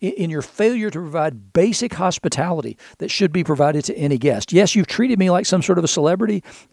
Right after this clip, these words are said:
i-, as far as that's c-, this is concerned by l-, allowing her to be here, but, uh, the other side of that is you've treated me like dirt under your feet because you haven't provided this hospitality to me. He says, "Therefore I tell you, her sins,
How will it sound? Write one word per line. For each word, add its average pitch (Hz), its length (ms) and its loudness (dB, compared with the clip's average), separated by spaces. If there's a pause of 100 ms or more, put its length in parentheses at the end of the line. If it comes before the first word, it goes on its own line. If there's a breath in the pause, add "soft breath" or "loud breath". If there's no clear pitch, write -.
i-, 202 40 4
as 233 180 0
far 196 180 4
as 131 140 2
that's 143 420 2
c-, - 360 -2
this 147 240 -2
is 175 160 2
concerned 165 380 0
by 147 80 6
l-, - 420 -4
allowing 143 500 2
her 160 80 6
to 143 60 4
be 170 160 6
here, 208 240 2 (240 loud breath)
but, - 180 4
uh, - 160 4
the 151 140 8
other 160 100 4
side 220 200 2
of 156 60 0
that 120 140 0
is 120 140 -2
you've 139 100 -4
treated 135 240 -2
me 131 140 0
like 110 280 -8
dirt 95 440 -6 (600)
under 113 240 -8
your 101 200 -8
feet - 500 -14 (880)
because 117 240 0
you 117 60 -2
haven't 113 300 -2
provided 113 340 -2
this 110 160 -8
hospitality 107 640 -10
to 101 60 -18
me. 104 100 -18
He 113 120 -10
says, 110 180 -14
"Therefore 147 280 -2
I 139 60 4
tell 160 160 0
you, 131 140 2
her 156 220 6
sins, 269 580 -2